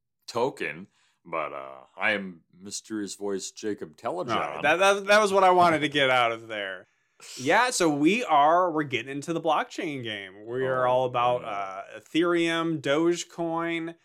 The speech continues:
Speaker 2: We're gonna
Speaker 1: Bitcoin
Speaker 2: put
Speaker 1: went
Speaker 2: out
Speaker 1: up, up, up.
Speaker 2: sound bites. Like, you can get one that is, uh,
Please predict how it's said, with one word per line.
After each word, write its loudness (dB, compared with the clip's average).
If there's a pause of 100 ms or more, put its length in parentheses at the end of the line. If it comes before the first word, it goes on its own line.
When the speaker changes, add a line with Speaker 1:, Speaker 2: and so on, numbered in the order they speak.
(320)
Speaker 2:
We're 4
gonna 0
Speaker 1:
Bitcoin 0
Speaker 2:
put 0
Speaker 1:
went 4
Speaker 2:
out 6
Speaker 1:
up, -2
up, 0
up. -4
Speaker 2:
sound 0
bites. 0
Like, -8
you -14
can -10
get -8
one -8
that -6
is, -10
uh, -10